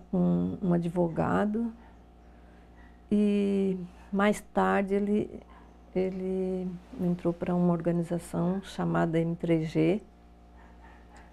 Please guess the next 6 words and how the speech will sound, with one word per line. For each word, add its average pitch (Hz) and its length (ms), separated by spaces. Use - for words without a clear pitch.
que 175 120
quer 165 180
dizer 175 320
Mal 175 240
Marx 175 440
Marighella 175 560